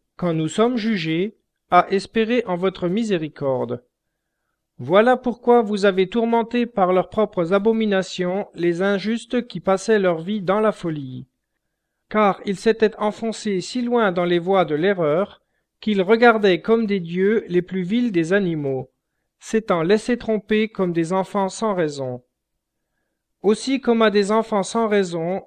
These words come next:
leur avez-vous envoyé d'abord un châtiment dérisoire.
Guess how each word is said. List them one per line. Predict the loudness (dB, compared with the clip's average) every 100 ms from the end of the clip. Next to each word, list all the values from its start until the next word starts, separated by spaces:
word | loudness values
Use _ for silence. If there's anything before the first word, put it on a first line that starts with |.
| _
leur | 0 0 2
avez-vous | 2 2 0 -4
envoyé | -2 0 2 2 0
d'abord | 2 0 2 0 -2 -6
un | -8
châtiment | -4 -4 -4 -2 -2 0
dérisoire. | -2 -2 -4 0 0 0 -2 -10